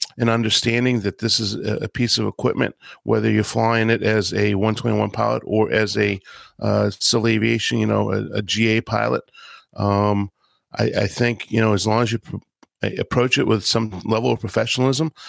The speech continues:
and Doctor Seth can probably answer this 'cause, you know, she does a lot more G A flying than I do nowadays. Uh, I always approach my, my, uh, G A flying that way. And one of the,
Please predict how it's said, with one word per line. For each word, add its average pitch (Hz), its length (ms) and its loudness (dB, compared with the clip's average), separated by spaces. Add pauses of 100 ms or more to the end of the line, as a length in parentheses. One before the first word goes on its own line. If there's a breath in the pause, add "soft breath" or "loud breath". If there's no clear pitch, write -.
(160 loud breath)
and 104 100 -2
Doctor 107 260 -2
Seth - 280 0
can 113 100 -4
probably 113 320 0
answer 110 220 -2
this 123 160 2
'cause, 104 260 -2
you - 100 -2
know, 110 140 2
she - 180 -2
does 113 260 0
a 107 60 -2
lot 110 180 2
more 110 160 2
G 107 240 -2
A 110 40 -2
flying 107 300 -2
than 101 100 0
I 117 100 2
do 101 280 -2
nowadays. 98 540 0 (500 loud breath)
Uh, 104 260 0
I 113 160 0
always 131 320 4
approach 104 400 -2
my, 98 320 -2
my, 101 400 0
uh, 95 220 2 (400 soft breath)
G 104 220 2
A 98 60 0
flying 95 420 -2
that 98 160 -2
way. 104 120 0
And 120 180 2
one 156 160 4
of 101 160 0
the, - 100 -20